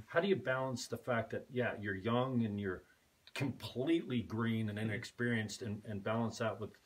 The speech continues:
Speaker 1: you know, bringing in some fresh ideas and whatnot? Like,
Speaker 2: Mm-hmm.
Speaker 1: how do you answer the question that,
Speaker 2: Yeah.
Speaker 1: you know, uh, we need to attract a, a better quality candidate?
Speaker 2: Well, first of all, we're incredibly excited by the quality of candidates we're attracting. We'll be running a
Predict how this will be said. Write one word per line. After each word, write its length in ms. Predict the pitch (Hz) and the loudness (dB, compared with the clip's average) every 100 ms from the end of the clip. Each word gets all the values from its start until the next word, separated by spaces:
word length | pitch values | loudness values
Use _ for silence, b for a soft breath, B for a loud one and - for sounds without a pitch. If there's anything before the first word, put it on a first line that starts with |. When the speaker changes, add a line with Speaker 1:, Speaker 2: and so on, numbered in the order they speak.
| B B B | B B B
Speaker 1:
you 80 | 113 | 0
know, 100 | 113 | 0
bringing 360 | 104 127 120 120 | 2 2 4 4
in 100 | 110 | 2
some 160 | 107 - | -4 -2
fresh 300 | 113 107 104 | -2 0 -2
ideas 500 | 98 104 127 117 107 | -2 0 0 0 -2
and 100 | 95 | -6
whatnot? 320 | 95 101 101 | -6 -4 -2
Like, 140 | 104 | -2
Speaker 2:
Mm-hmm. 80 | 107 | -2
Speaker 1:
how 80 | 139 | -2
do 80 | 156 | -2
you 100 | 143 | -2
answer 280 | 123 - | -2 -4
the 80 | 110 | -6
question 440 | - 117 110 113 104 | -2 0 0 -4 -2
that, 140 | 104 | -4
Speaker 2:
Yeah. 320 | 135 127 123 117 - | -4 -6 -6 -8 -6
Speaker 1:
you 80 | 107 | 2
know, 260 | 117 113 110 113 | 4 4 2 -2
uh, 280 | 107 101 98 113 | -2 -2 -4 0
we 160 | 120 | 4
need 300 | 123 131 127 | 6 4 2
to 180 | 120 117 | 2 2
attract 400 | 113 120 107 - - 110 | 2 0 0 -2 -10 -12
a, 60 | 113 | -10
a 20 | |
better 220 | - 110 | -4 -4
quality 340 | - 117 104 104 | -2 -2 -2 -4
candidate? 420 | 117 147 - - _ - B B | -4 -4 -6 -10 _ -20 B B
Speaker 2:
Well, 220 | 131 135 131 | -6 -4 -4
first 140 | 160 | -4
of 40 | 143 | -2
all, 80 | 117 | -2
we're 320 | 127 143 127 | -2 -2 -2
incredibly 760 | 113 - - - 135 135 120 113 | -4 -8 -16 -6 0 2 0 -6
excited 400 | - - 104 98 | -8 -6 -6 -4
by 120 | 98 | -6
the 80 | 92 | -6
quality 300 | - 104 98 | -4 -4 -4
of 80 | 95 | -8
candidates 460 | 107 98 98 90 - | -8 -8 -8 -8 -8
we're 100 | 92 | -8
attracting. 560 | - 95 87 - 98 - b b b | -6 -6 -6 -6 -12 -14 b b b
We'll 100 | 117 | -6
be 100 | 113 | -4
running 280 | 113 117 | -4 -2
a 60 | 107 | -4